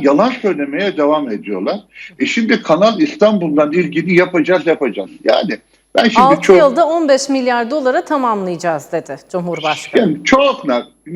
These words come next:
Speaker 1: çok net söylüyorum. On beş milyar dolara tamamlayacaksınız.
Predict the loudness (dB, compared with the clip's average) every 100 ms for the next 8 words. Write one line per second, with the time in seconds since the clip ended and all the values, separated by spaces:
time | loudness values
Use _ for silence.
0 | -10 -6 -6 -4 -4 -4 -6 -8 -8 -10
1 | -18 -20 -20 _ 0 2 2 -2 -2 -6
2 | -4 -2 -2 -4 -4 -6 -4 -4 -2 -4
3 | -6 -6 -8 -6 -8 -2 -4